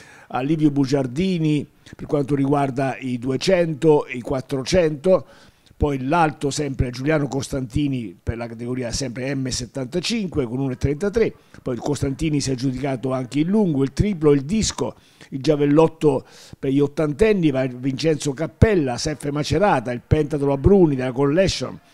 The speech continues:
il peso per ottantacinquenni addirittura Giuseppe Miccoli, Atletica Fano Tech Fem, un sette medio e trentatré, ottima misura, il martello Giuseppe sempre a Miccoli, ottantacinquenne di Fano,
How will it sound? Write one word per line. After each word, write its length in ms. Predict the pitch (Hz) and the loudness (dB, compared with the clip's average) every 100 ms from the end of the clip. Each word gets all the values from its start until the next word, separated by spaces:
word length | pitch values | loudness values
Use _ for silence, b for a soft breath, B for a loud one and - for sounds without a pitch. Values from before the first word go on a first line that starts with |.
| b b - | b b -6
il 140 | 139 - | -2 6
peso 400 | 208 208 156 160 | 8 8 6 4
per 140 | 143 | 4
ottantacinquenni 1000 | 139 180 165 165 131 147 123 220 196 151 | 2 0 -2 -2 -2 -4 2 2 2 0
addirittura 540 | 135 135 135 185 185 | -2 -4 -2 -2 0
Giuseppe 440 | 131 131 196 - 147 | -2 -2 -2 2 2
Miccoli, 720 | 151 226 - 143 127 120 113 | 2 -2 0 0 2 -2 -6
Atletica 400 | 117 147 131 131 | -4 -4 -4 -4
Fano 240 | 156 139 | -4 -4
Tech 260 | 131 147 - | -4 -6 -4
Fem, 380 | 180 190 117 95 | 0 2 0 -8
un 100 | 113 | -10
sette 400 | - 214 - 160 | -2 -2 0 0
medio 260 | 160 214 143 | 0 -2 -2
e 40 | |
trentatré, 540 | - 180 147 139 185 | 0 0 0 -2 0
ottima 420 | 139 190 - 151 143 | 2 2 2 0 0
misura, 440 | 139 196 175 123 - B B B | 0 2 2 2 -8 B B B
il 160 | B 160 | B 0
martello 640 | 165 156 - 214 208 147 | 2 0 2 2 6 4
Giuseppe 500 | 123 123 185 175 160 | 4 2 0 4 2
sempre 340 | 143 180 143 147 | 4 4 4 2
a 60 | |
Miccoli, 560 | 135 190 175 180 190 190 | 2 0 6 6 6 2
ottantacinquenne 1040 | 117 135 143 123 127 139 139 175 175 202 | -2 -2 -4 -4 -4 -4 0 2 2 2
di 100 | 180 | 0
Fano, 520 | 117 147 147 196 208 | 0 0 2 2 0